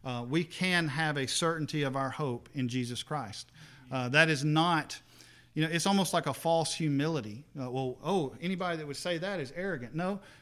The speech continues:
we're not talking about us, <laughs> but, uh, we are confident because of what Christ has done for us. So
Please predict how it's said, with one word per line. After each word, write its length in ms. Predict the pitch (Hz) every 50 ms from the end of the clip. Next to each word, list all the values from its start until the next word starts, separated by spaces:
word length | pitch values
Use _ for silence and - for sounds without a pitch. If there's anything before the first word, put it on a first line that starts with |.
| - _
we're 100 | - 151
not 140 | 196 214 208
talking 240 | - 220 214 202 208
about 220 | 202 202 190 180
us, 440 | 208 240 185 156 156 - - - - - -
<laughs> 80 | - -
but, 340 | 160 151 156 151 151 - - - - - - -
uh, 180 | - 147 139 135
we 140 | 139 165 208
are 100 | 208 190
confident 580 | 185 - 196 190 185 - - - 175 165 160 143
because 440 | 143 139 - 185 180 180 175 156 156
of 120 | 151 143
what 160 | 156 156 151
Christ 380 | - - 156 151 151 147 147 -
has 180 | 156 147 131
done 420 | 123 143 135 135 135 131 131 131 131 - - - - -
for 300 | - - 147 151 151 131
us. 120 | 113 107 -
So 300 | - 165 151 143 135